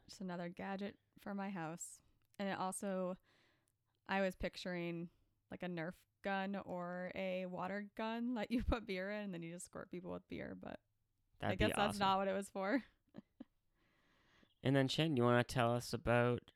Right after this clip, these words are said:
Speaker 2: what we did the other day?
Speaker 1: Sure. So we went and checked out Percival Brewing in Norwood, Massachusetts. Um,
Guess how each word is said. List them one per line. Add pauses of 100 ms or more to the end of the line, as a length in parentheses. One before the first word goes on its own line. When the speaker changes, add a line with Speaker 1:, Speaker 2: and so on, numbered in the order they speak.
(180)
Speaker 2:
what
we
did
the
other
day? (440)
Speaker 1:
Sure.
So
we
went
and
checked
out
Percival
Brewing (400)
in
Norwood,
Massachusetts. (400)
Um,